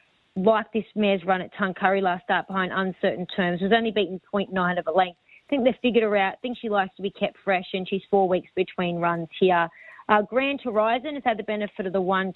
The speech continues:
trial. Thought trialled very well here back on, uh, Christmas Eve. There's only won the one from six, and that was at the Grafton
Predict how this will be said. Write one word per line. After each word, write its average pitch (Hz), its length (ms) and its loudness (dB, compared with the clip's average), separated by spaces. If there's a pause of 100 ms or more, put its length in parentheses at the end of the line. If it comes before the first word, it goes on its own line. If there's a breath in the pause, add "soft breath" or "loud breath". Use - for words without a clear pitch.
trial. 226 340 2
Thought - 260 -6
trialled 190 320 0 (320 soft breath)
very 214 280 2
well 196 200 0 (120)
here 202 300 -2 (100)
back 185 240 -2
on, 180 240 -4
uh, 175 160 2
Christmas 196 420 0
Eve. 233 320 4 (460 soft breath)
There's 196 120 -2
only 214 200 2
won 190 160 0
the 180 80 -2
one 190 240 0 (100)
from 180 160 -2 (140)
six, - 200 2
and 185 80 4
that 190 140 2
was 180 120 -2
at - 100 -4
the 165 60 -6
Grafton 185 480 0